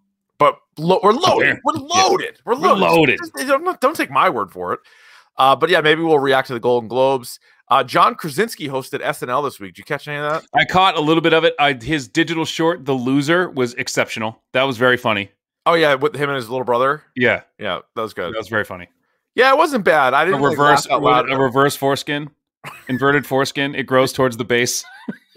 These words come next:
Speaker 2: <laughs> That was pretty, I was like, I thought that was pretty funny.
Speaker 1: Not bad. Uh,
Speaker 2: Yeah.
Speaker 1: Dan Levy is gonna be hosting next week for all you Schitt's Creek fans.
Speaker 2: So I'll check that out for sure.
Speaker 1: Yeah. Yeah, my
Speaker 2: Yeah.
Speaker 1: wife loves that show.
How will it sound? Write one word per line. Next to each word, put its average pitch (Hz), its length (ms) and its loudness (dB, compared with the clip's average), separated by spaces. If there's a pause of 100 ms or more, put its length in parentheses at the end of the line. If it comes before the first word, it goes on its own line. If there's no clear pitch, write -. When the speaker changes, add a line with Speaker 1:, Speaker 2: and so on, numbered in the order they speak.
(120)
Speaker 2:
<laughs> - 60 -10 (1080)
That 131 180 4
was 139 140 2
pretty, 135 300 0
I 131 160 2
was 127 180 -4
like, 117 260 -4
I 135 120 0
thought 123 220 -2
that 107 80 -4
was 95 100 -8
pretty 87 180 -20
funny. 82 280 -20
Speaker 1:
Not 127 160 -2
bad. 104 260 -6 (100)
Uh, 131 200 2 (100)
Speaker 2:
Yeah. 151 120 -4
Speaker 1:
Dan 208 140 -4
Levy 156 440 -6
is 110 100 -10
gonna 120 160 -6
be 113 80 -8
hosting 123 300 -6
next 110 240 -8
week 90 180 -12
for 104 120 -6
all 101 100 -2
you 95 100 -10
Schitt's - 280 -10
Creek 113 260 -10
fans. 76 520 -12 (160)
Speaker 2:
So - 140 -6
I'll 131 160 -2
check 131 220 -4
that 120 180 0
out 101 160 -4
for 101 100 -18
sure. 90 180 -6
Speaker 1:
Yeah. 78 60 -4 (300)
Yeah, 98 140 -4
my 101 80 -2
Speaker 2:
Yeah. 104 60 0
Speaker 1:
wife 101 240 -2
loves 95 240 -4
that 87 140 -8
show. 87 300 -8